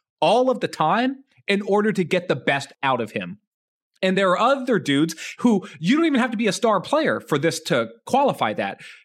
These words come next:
Like, there are some guys where it's just like, "Yeah, just roll the ball out. This dude knows his assignments. He knows what we're doing schematically. He knows what we want to accomplish on any given possession.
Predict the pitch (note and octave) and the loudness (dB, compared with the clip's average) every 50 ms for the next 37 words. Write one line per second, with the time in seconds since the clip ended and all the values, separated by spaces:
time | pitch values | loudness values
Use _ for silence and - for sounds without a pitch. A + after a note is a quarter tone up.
0 | _ _ _ D#3 D#3 - - C#3 - G3+ G#3+ G3 - - D4 D#4 C#4 A#3+ G3+ G3 | _ _ _ -4 -4 -4 -4 -2 0 0 0 0 0 0 0 0 2 2 0 0
1 | E3+ F#3 F3 E3 F#3+ F3 - F#3+ E3 - A3+ B3+ A3+ D#3+ G3+ - C3+ C#3 E3+ G#3 | 0 -2 -2 -2 -4 -4 -2 -4 -2 0 -2 -2 0 -2 -4 -4 0 0 0 0
2 | G3 E3+ A#2+ - A#2+ C3+ D#3+ F#3+ G3+ G3 - D3+ C3+ - - B2 A2+ G2+ G#2 G#2+ | 0 -2 -2 0 0 2 2 0 0 0 -4 -6 -6 -2 -2 -2 -2 -2 -2 0
3 | A2 A#2+ C3 A#2+ - - B2+ G#2 G#2 - - C3+ C#3 D#3+ D#3+ E3 E3+ E3+ D#3+ - | 0 0 0 -2 -4 -8 -8 -8 -8 -4 -2 0 0 0 0 0 0 -2 -2 -4
4 | - - - - - - D#3+ D#3 C3+ B2+ C3+ C#3 B2+ - D3+ C#3 B2+ A#2+ A#2 C3 | -10 -12 -14 -16 -6 -2 -2 0 2 2 2 2 2 0 0 0 0 -2 -2 0
5 | A#2+ A#2+ A2+ - - A#2 A#2 C3+ D#3 F3 E3+ E3+ - F3+ F3 F3+ F3 D#3+ - - | -2 -2 -4 -2 -2 0 0 2 2 2 0 0 0 0 0 2 0 -2 -4 -10
6 | - - - A3+ G#3 E3+ D#3 F3 G3+ A3+ A#3 A3 F3 - E3+ D#3 E3+ G#3+ G#3 F3 | -6 0 2 2 2 4 4 4 4 4 4 2 0 -2 -4 -2 0 0 0 0
7 | - C#3+ C#3 F#3 G#3 G#3+ G3+ A3+ A3 G#3 - F#3 E3+ F3 - B3+ C4+ C#4+ B3+ G3+ | -2 -4 0 0 2 2 2 2 2 2 2 0 0 0 0 0 0 0 2 0
8 | C#3 A#2 - - D#3 D3 E3 F3 F3+ F#3+ G3+ F3 E3+ G3 F3+ F#3+ F#3 F3+ F3+ F3+ | -2 -2 0 0 -2 0 0 0 0 0 0 2 0 0 0 0 -2 -2 -4 -4
9 | F3+ G#3 A3+ A3 - C#3+ B2+ B2+ | -2 -2 -4 -2 -2 -4 -4 -4